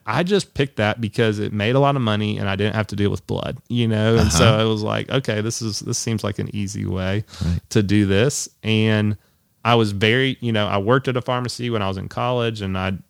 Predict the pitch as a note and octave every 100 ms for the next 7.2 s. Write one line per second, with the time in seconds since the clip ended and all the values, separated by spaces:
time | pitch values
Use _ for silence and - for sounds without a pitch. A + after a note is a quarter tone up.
0 | _ _ _ _ G#2 F#2+ F#2 F2 - -
1 | G2 F2+ E2+ _ _ - - G#2 F#2 -
2 | G#2 A2+ G#2 G#2 F2+ - _ _ _ G#2
3 | G2+ G#2+ F#2+ G2 F#2+ A2 A2+ G2 G2 -
4 | G2 F#2 A2+ A2 G#2 G#2+ - - G2+ G2
5 | - - _ - - G#2+ D3+ D3 - G#2
6 | F#2+ G2 F#2 F2+ - F#2+ F2 - F#2+ F#2
7 | E2+